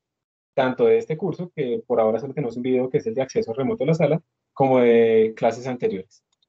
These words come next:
¿Ok? Entonces se los voy a copiar ahora sí, acá. ¿Listo?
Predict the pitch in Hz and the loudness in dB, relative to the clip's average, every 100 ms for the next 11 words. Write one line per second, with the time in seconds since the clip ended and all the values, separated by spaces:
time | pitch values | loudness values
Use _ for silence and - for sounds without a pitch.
0 | _ _ 160 165 _ _ _ _ _ _ | _ _ -6 -6 _ _ _ _ _ _
1 | _ _ _ 107 120 110 - 123 113 110 | _ _ _ -10 -8 -8 -4 0 2 4
2 | 110 - 113 110 131 143 143 131 151 _ | 2 0 0 0 -2 -4 -6 -6 -8 _
3 | _ - 110 107 101 113 _ _ _ _ | _ -20 -14 -8 -8 -10 _ _ _ _
4 | _ _ _ _ _ _ _ _ _ _ | _ _ _ _ _ _ _ _ _ _
5 | _ _ - - - 208 | _ _ -20 -14 -6 -6